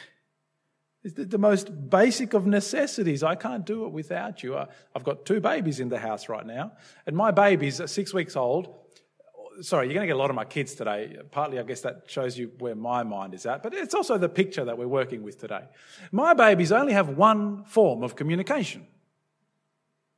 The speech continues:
It doesn't matter what they need, doesn't matter what they want. They have one way of making themselves known. Can you guess what that is? Go on, give me a demonstration.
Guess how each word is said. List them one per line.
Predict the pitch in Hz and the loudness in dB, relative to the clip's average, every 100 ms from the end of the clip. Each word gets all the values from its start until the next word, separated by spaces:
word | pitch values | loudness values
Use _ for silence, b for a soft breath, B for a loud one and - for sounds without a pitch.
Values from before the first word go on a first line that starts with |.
| _ _ _ _ _ _ _ _ _ _ _ b b b | _ _ _ _ _ _ _ _ _ _ _ b b b
It | 156 | 2
doesn't | 220 196 | 4 6
matter | 196 240 170 | 8 8 8
what | 156 147 | 6 4
they | 135 | 0
need, | 127 147 98 113 196 202 - _ _ _ _ - | 2 0 0 -4 -4 -6 -18 _ _ _ _ -12
doesn't | 131 123 | -8 -2
matter | 131 147 | 2 4
what | 156 147 | 4 2
they | 131 107 | 0 -2
want. | 101 120 220 - - b b b b | 0 0 0 -6 -20 b b b b
They | 160 | 0
have | 156 165 - | 2 -2 -4
one | 127 139 277 240 143 | 0 4 6 4 2
way | 123 104 117 | 2 0 0
of | 151 127 | -2 0
making | 147 147 165 | -2 0 -4
themselves | 165 151 107 101 123 127 | -4 -4 -8 -8 -10 -8
known. | 214 247 139 87 80 _ _ _ _ _ _ _ _ - - | -4 -2 -4 -6 -18 _ _ _ _ _ _ _ _ -20 -14
Can | 117 | -10
you | 95 | -6
guess | 110 98 | -6 -6
what | 107 - | -8 -4
that | 113 | 2
is? | 240 339 - - - _ _ _ _ _ _ _ _ _ _ _ _ _ - _ _ - | 4 2 -2 -12 -16 _ _ _ _ _ _ _ _ _ _ _ _ _ -20 _ _ 2
Go | 147 | 2
on, | 143 | 4
give | 165 | 4
me | |
a | |
demonstration. | 156 151 143 147 123 - | 4 2 2 2 2 -4